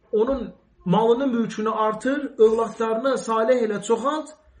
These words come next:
ömrünü artır, ona nə verərsənsə ona bərəkətli elə." O dua səbəbi ilə Ənəs ibn Malik radiyallahu anhunun salih zürriyyəti olur, çoxlu övladları olur, uzun ömür yaşayır. Hətta alimlər ixtilaf ediblər ki,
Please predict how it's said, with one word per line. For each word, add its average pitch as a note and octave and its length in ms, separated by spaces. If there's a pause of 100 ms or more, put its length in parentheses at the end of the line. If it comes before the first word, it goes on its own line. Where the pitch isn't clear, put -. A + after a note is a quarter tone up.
(100)
ömrünü B3 420
artır, C#4 600 (380)
ona C#4 220
nə E4 260
verərsənsə B3+ 520
ona G3+ 400
bərəkətli D#3+ 580
elə." - 140 (800)
O F3 180
dua A#3+ 300
səbəbi A#3 340
ilə G3 180
Ənəs F#3+ 260
ibn F3 200
Malik F#3+ 300
radiyallahu E3 760
anhunun F#3 480 (200)
salih F#3 480
zürriyyəti D3+ 480
olur, F#3+ 240
çoxlu F3 360
övladları D#3 460
olur, G3 280
uzun G3+ 220
ömür B3 220
yaşayır. E3+ 640 (580)
Hətta D#3+ 200
alimlər F3 460
ixtilaf F#3+ 400
ediblər E3+ 480
ki, G#3+ 140